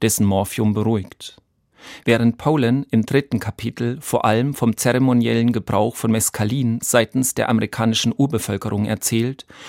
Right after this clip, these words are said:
führt seine Darstellung zum Schlafmohn mitten hinein in die Wirren und Übertreibungen des in den siebziger Jahren ausgerufenen amerikanischen Kriegs gegen Drogen. Pollan, der große Teile des Essays bereits neunzehnhundertsechsundneunzig veröffentlicht hat,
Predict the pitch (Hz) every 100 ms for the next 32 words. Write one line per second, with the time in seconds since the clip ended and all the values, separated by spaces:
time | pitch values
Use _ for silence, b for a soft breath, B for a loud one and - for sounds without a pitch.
0 | B - 156 - 185 185 117 123 - 143
1 | 151 - 120 104 107 101 104 - 120 120
2 | 127 - 139 147 147 143 135 120 104 -
3 | 104 104 107 123 139 139 113 120 110 -
4 | 123 123 110 107 113 123 B B - 117
5 | 151 131 123 151 - 190 160 117 107 123
6 | - 117 120 - 120 127 - 131 135 117
7 | 110 104 107 107 - 104 - 110 98 -
8 | - 110 110 - 117 101 101 113 - _
9 | _ _ B B - 170 127 135 147 B
10 | B 113 110 131 151 - - 107 110 110
11 | 101 - 113 - 120 117 - 110 107 -
12 | 113 110 120 110 110 104 104 - 110 113
13 | 127 - 104 113 - - 107 113 - 120
14 | 120 -